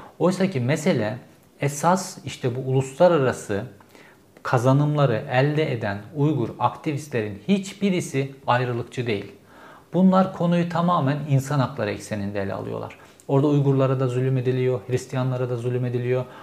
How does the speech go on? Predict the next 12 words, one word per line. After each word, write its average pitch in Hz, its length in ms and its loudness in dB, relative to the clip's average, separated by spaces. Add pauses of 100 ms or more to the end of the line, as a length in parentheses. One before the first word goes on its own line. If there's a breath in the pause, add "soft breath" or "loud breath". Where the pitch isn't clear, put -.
(180 loud breath)
Burada 147 360 6
işkence 131 640 0
var. 101 240 -6 (280 loud breath)
Burada 139 300 4
kısırlaştırma 131 920 0
gibi 120 220 -4
hadiselerin 120 640 -2
hepsi 127 300 -8
soykırım. 147 560 -2 (400 loud breath)
İşkence, 160 760 0
soykırım 151 600 0
meselesinde 110 800 -4